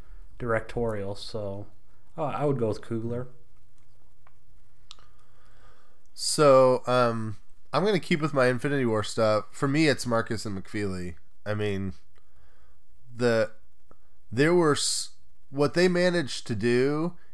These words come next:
Speaker 2: is to take movies they did not write and continue the through lines of those stories and then make it a cohesive piece. Like, Thor's storyline picks up from Ragnarok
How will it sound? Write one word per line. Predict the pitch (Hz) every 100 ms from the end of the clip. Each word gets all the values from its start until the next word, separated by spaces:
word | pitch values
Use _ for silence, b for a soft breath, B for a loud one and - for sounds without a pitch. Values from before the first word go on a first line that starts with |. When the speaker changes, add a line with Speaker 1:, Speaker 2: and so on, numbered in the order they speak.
| -
Speaker 2:
is | 113 -
to | 120
take | 160 147
movies | 127 135 139 135 101
they | 110 127
did | 113 107 120
not | 120 117 101
write | 101 123 156 - - - -
and | 117 107
continue | 123 107 - 123 123
the | 110
through | 104 113 117
lines | 120 113 120 117
of | 98
those | 101
stories | - - 113 120 123 120 104
and | 107
then | 104
make | 107 117
it |
a | 101
cohesive | 101 98 101 - 92 -
piece. | 98 113 127 - - - b b b b b 117
Like, | 123
Thor's | - - 147 143 156 -
storyline | 135 135 151 143 143 156 151 -
picks | 165 -
up | 151 143
from | 127 113
Ragnarok | 113 120 117 107 98 92 -